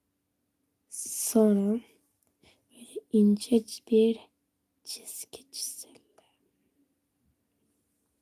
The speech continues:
Anladınız mı çizgiyi? Şimdi <laughs> mavi yapalım.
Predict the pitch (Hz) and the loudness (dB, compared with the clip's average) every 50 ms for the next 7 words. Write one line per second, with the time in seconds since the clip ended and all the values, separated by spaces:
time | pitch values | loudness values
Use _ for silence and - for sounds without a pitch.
0 | - - - - _ _ _ _ _ _ _ _ _ _ - 220 226 220 220 226 | -20 -20 -20 -20 _ _ _ _ _ _ _ _ _ _ 6 8 8 10 10 8
1 | 214 247 262 330 349 285 240 220 208 - - 202 180 - - - 147 - - 202 | 8 8 8 6 6 6 4 2 0 0 -4 -6 -6 -8 -8 -10 -10 -10 -10 -12
2 | - - _ _ _ _ _ _ _ _ _ - - - - - 233 208 190 220 | -16 -18 _ _ _ _ _ _ _ _ _ -10 -6 -4 2 4 4 6 8 8
3 | 214 196 233 226 226 226 - 269 254 - - 302 247 - - _ _ - - - | 10 10 10 8 8 8 8 6 6 8 6 2 2 2 -2 _ _ -20 -20 -20
4 | - - _ _ _ _ _ _ _ 226 214 208 208 214 233 247 220 214 - 220 | -20 -20 _ _ _ _ _ _ _ 4 6 6 8 8 8 6 6 4 0 -2
5 | 202 196 208 247 277 | -2 0 0 -2 -4